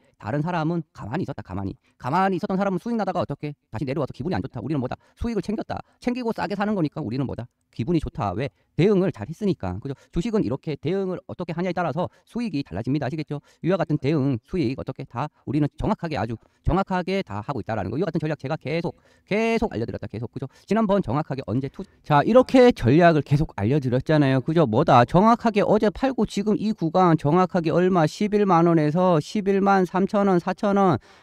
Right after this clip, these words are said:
지금 구간 뭐 무조건 사라고, 그냥 어제보다 싸게 사는데 가격이 중요한 게 아니다. 어떻게 보면, 그죠? 십일만 삼천 원, 사천 원, 마이너스 팔 퍼센트, 구 퍼센트 하락했을 때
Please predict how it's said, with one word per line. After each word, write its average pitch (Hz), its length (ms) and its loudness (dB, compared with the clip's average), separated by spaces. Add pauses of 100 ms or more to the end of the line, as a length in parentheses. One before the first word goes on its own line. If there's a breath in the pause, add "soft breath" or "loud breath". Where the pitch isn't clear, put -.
지금 240 280 2
구간 170 800 4
뭐 196 220 4
무조건 165 380 0
사라고, 185 380 2
그냥 139 460 4
어제보다 180 400 2
싸게 175 340 0
사는데 190 380 2
가격이 170 380 0
중요한 175 320 4
게 190 80 0
아니다. 117 600 2
어떻게 98 320 -4
보면, 117 320 2
그죠? 156 240 0 (320 loud breath)
십일만 208 480 6
삼천 202 340 2
원, 196 100 4
사천 185 320 2
원, 165 80 4
마이너스 165 520 2
팔 196 240 4
퍼센트, 180 580 2
구 165 140 -4
퍼센트 180 460 0
하락했을 190 680 0
때 175 300 2